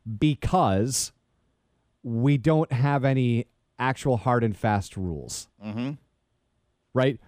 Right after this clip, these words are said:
Speaker 1: John's just floating out in the ether. He
Speaker 2: But we,
Speaker 1: may
Speaker 2: but we do.
Speaker 1: But
Speaker 2: The
Speaker 1: we
Speaker 2: fa-
Speaker 1: don't.
Speaker 2: We do.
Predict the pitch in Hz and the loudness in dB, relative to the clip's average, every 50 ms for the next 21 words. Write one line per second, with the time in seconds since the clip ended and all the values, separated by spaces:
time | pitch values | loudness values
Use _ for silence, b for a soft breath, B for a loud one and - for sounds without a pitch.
0 | b b - 151 160 170 202 196 165 196 180 - - - 165 175 175 165 165 160 | b b 0 2 2 2 2 2 2 0 0 0 0 0 2 2 4 4 2 2
1 | 156 135 123 127 110 110 143 147 139 - 127 110 107 107 113 110 107 113 147 156 | 2 0 0 -2 -2 -2 -2 -2 0 0 0 0 2 0 0 -2 -2 0 0 2
2 | 156 160 165 - 160 180 226 214 208 202 190 151 123 110 160 180 170 147 120 113 | 2 2 0 0 -2 -4 -2 -2 0 -2 -2 -4 -4 -4 0 0 0 0 2 2
3 | 156 180 180 175 175 160 120 143 135 117 98 87 85 - - - - - 170 220 | 2 2 4 4 2 2 2 2 2 2 2 0 -2 -6 -10 -14 -8 -4 -2 -2
4 | 226 165 165 175 160 139 143 175 156 - | 0 0 2 2 2 2 0 -2 -4 -8